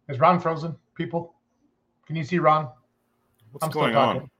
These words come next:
Speaker 2: I don't,
Speaker 1: I think
Speaker 2: I
Speaker 1: your
Speaker 2: don't know what's,
Speaker 1: internet
Speaker 2: I know it. Well, it
Speaker 1: You
Speaker 2: stormed
Speaker 1: booked out
Speaker 2: here
Speaker 1: there.
Speaker 2: today. Yeah, I pay extra for this internet. It better be working.
Speaker 1: I was gonna say,
Speaker 2: Uh,
Speaker 1: normally,
Speaker 2: yeah.
Speaker 1: normally yours is the best.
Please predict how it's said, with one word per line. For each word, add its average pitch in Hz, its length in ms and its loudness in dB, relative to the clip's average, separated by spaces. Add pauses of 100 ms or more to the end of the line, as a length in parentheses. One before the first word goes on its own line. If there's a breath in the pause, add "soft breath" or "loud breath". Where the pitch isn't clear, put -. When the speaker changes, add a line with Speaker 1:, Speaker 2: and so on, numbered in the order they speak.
Speaker 2:
I 135 80 2
don't, 170 160 4
Speaker 1:
I - 380 -8
think - 240 -6
Speaker 2:
I - 60 8
Speaker 1:
your - 20 8
Speaker 2:
don't 156 60 6
know 147 120 4
what's, 123 120 2
Speaker 1:
internet 120 140 0
Speaker 2:
I 113 40 -2
know 127 160 2
it. 110 120 0 (1000)
Well, 196 160 0
it 214 100 0
Speaker 1:
You 170 100 -2
Speaker 2:
stormed 175 280 4
Speaker 1:
booked 175 80 6
out 175 60 4
Speaker 2:
here 110 80 -2
Speaker 1:
there. 92 100 -4
Speaker 2:
today. 95 340 -2 (720 soft breath)
Yeah, 90 240 -6
I 110 80 0
pay 151 240 -4
extra 135 380 -4
for - 140 -14
this 82 220 -12
internet. 80 320 -12
It 107 120 -14
better 113 160 -8
be 85 140 -18
working. - 320 -20 (540)
Speaker 1:
I 156 80 -4
was 143 120 -10
gonna 143 100 -8
say, 190 240 -4
Speaker 2:
Uh, 85 140 -4
Speaker 1:
normally, 151 480 -4 (120)
Speaker 2:
yeah. 85 200 -10 (480)
Speaker 1:
normally 175 320 2
yours 170 200 0
is 151 140 -6
the 139 80 -6
best. 156 480 -4